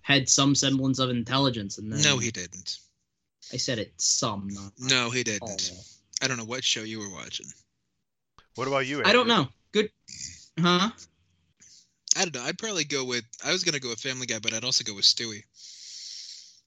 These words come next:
Speaker 1: Oh,
Speaker 2: Stewie
Speaker 1: yeah.
Speaker 2: went from entertaining because he was all about murdering Lois and world domination, basically, to then he just became, like,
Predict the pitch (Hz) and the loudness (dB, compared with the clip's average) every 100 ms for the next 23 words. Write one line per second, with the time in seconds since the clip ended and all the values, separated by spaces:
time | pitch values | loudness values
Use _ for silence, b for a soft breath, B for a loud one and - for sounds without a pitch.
0 | - 180 202 202 202 196 180 - 151 131 | 2 6 8 8 8 6 2 -2 -4 -4
1 | 123 - 143 147 151 143 156 156 160 160 | -6 0 0 2 -2 0 0 0 -2 -4
2 | 139 139 127 135 120 127 127 120 120 113 | -6 -4 -4 -2 -2 -2 -4 -4 -6 -8
3 | _ _ _ 143 143 135 127 127 123 120 | _ _ _ -6 0 0 2 2 4 4
4 | 120 120 123 139 120 113 120 117 120 117 | 6 6 4 2 0 -6 -6 -2 0 0
5 | 113 113 123 135 123 120 131 - 147 151 | -2 0 0 0 -2 0 2 4 4 4
6 | 151 151 - 135 123 113 117 B B B | 2 4 2 2 0 -4 -8 B B B
7 | B - 135 127 127 127 127 127 123 123 | B -12 -4 6 8 8 2 -4 -4 -4
8 | - 123 127 120 120 117 110 - - | -4 -4 -2 -2 -2 -6 -6 -8 -10